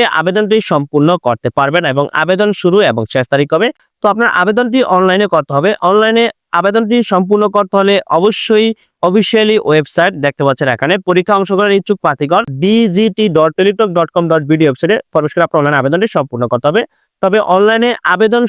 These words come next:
শুরু বিশ নভেম্বর দুই হাজার চব্বিশ খ্রিস্টাব্দ সকাল দশ ঘটিকা হতে এবং অনলাইনে আবেদনের জমা দানের শেষ তারিখ পনেরো ডিসেম্বর দুই হাজার চব্বিশ খ্রিস্টাব্দ বিকাল পাঁচটা পর্যন্ত। তবে এই সার্কুলারের আবেদনের সময় বৃদ্ধি করা হয়েছে, পুনরায় একটি বিজ্ঞপ্তি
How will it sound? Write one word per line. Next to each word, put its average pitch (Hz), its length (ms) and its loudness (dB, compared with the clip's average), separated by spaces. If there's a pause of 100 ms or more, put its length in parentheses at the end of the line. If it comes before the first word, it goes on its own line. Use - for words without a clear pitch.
শুরু 170 160 2 (120)
বিশ 196 140 0 (100)
নভেম্বর 202 400 2
দুই 165 100 2
হাজার 165 200 0
চব্বিশ 180 280 -2
খ্রিস্টাব্দ 202 260 0 (100)
সকাল 170 180 0 (140)
দশ 135 100 4 (100)
ঘটিকা 131 280 -2
হতে 175 140 -2 (460)
এবং 185 260 0 (240)
অনলাইনে 208 340 2 (180)
আবেদনের 190 420 0
জমা 160 240 2
দানের 196 260 0
শেষ 151 140 2 (100)
তারিখ 180 160 0 (100)
পনেরো 160 240 2 (100)
ডিসেম্বর 185 380 0
দুই 147 80 0
হাজার 143 200 2
চব্বিশ 151 260 0 (100)
খ্রিস্টাব্দ 143 340 -2 (140)
বিকাল 180 180 -2 (100)
পাঁচটা 143 300 -4
পর্যন্ত। 135 240 -2 (520)
তবে 180 200 0 (280)
এই 285 80 2 (120)
সার্কুলারের 247 500 0 (180)
আবেদনের 214 460 0
সময় 185 260 0 (120)
বৃদ্ধি 165 300 0
করা 143 160 0
হয়েছে, 120 220 0 (420)
পুনরায় 220 400 2 (140)
একটি 185 260 -2 (300)
বিজ্ঞপ্তি 202 440 -2